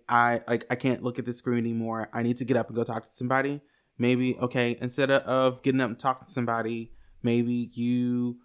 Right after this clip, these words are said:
look for more desks for the next maybe, like, ten, fifteen minutes. See if you can find something and send it to Charlie, and maybe y'all can like something, you can buy it, and boom, that's out of the way. And you do something productive for those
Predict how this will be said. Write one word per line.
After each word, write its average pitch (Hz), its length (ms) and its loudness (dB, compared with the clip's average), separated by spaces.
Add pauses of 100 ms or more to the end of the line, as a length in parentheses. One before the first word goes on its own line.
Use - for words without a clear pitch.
(200)
look 120 280 2
for 127 640 2
more 123 240 2
desks 117 520 -2
for - 140 -4
the 117 120 0
next 110 280 -8
maybe, 110 180 -4
like, 107 200 -4
ten, 113 180 -4
fifteen 110 360 -6
minutes. 101 280 -10
See 123 60 -2
if 113 120 -6
you 120 60 -6
can 120 160 0
find 120 300 2
something 110 500 -4 (220)
and 113 180 -2
send 117 160 0
it 117 80 -4
to 120 60 -14
Charlie, 110 540 -2
and 117 100 -2
maybe 117 220 -2
y'all 120 180 4
can 123 160 -2
like 127 160 0
something, 139 320 -2
you 131 120 2
can 131 160 2
buy 120 280 4
it, 139 120 0
and 123 280 -4
boom, 135 220 2
that's 117 200 0
out 113 120 0
of 110 60 -2
the 113 80 -4
way. 104 300 -6 (300)
And 123 120 2
you 123 60 2
do 123 100 -2
something 127 280 0
productive 135 680 2
for 123 100 0
those 113 360 -2